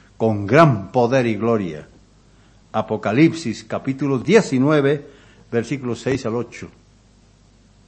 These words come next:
Personas confiables que se preparan diligentemente para ser la esposa de Cristo. Apocalipsis, capítulo diecinueve, y versículos seis al ocho.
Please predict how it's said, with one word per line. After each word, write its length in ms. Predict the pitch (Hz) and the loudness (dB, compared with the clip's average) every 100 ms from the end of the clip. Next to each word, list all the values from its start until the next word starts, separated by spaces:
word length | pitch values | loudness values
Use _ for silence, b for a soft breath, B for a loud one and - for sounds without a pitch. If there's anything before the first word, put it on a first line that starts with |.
| _ _ _ _ _ _ _ _ _ _ _ _ _ _ _ _ _ _ _ _ _ - 50 50 50 _ - _ _ _ _ _ _ _ _ _ | _ _ _ _ _ _ _ _ _ _ _ _ _ _ _ _ _ _ _ _ _ -20 _ _ _ _ -20 _ _ _ _ _ _ _ _ _
Personas 480 | - 104 123 123 120 | -10 -6 -4 -2 -4
confiables 1080 | - 107 101 87 127 135 110 92 - - - _ _ - _ _ | -4 -4 -4 0 4 4 4 -4 -10 -18 -20 _ _ -20 _ _
que 120 | 113 | -12
se 160 | - 107 | -8 -6
preparan 600 | 113 104 135 135 113 107 | -6 -2 2 2 0 4
diligentemente 1000 | 269 277 208 220 190 151 139 131 98 95 | 6 6 4 2 2 2 0 0 -2 -6
para 260 | 101 101 95 | -6 -6 -4
ser 380 | 117 113 104 b b - | -2 -2 -6 b b -10
la 80 | 98 | -10
esposa 400 | - - 117 101 | -8 -6 -4 -6
de 140 | 95 | -8
Cristo. 420 | 101 101 - - - _ _ _ _ _ _ _ _ _ _ _ - | -8 -10 -10 -20 -20 _ _ _ _ _ _ _ _ _ _ _ -12
Apocalipsis, 1000 | 101 113 - 117 143 - 101 87 - - | -6 -4 0 2 2 0 -6 -10 -14 -14
capítulo 520 | 101 - 131 139 123 | -12 -10 -6 -4 -4
diecinueve, 600 | 110 247 - 143 160 151 | 2 2 4 2 4 4
y 20 | 113 | 2
versículos 480 | 98 127 123 107 - | -2 -6 -6 -6 -4
seis 220 | 120 107 | -6 -6
al 100 | 92 | -8
ocho. 300 | 101 - | -10 -12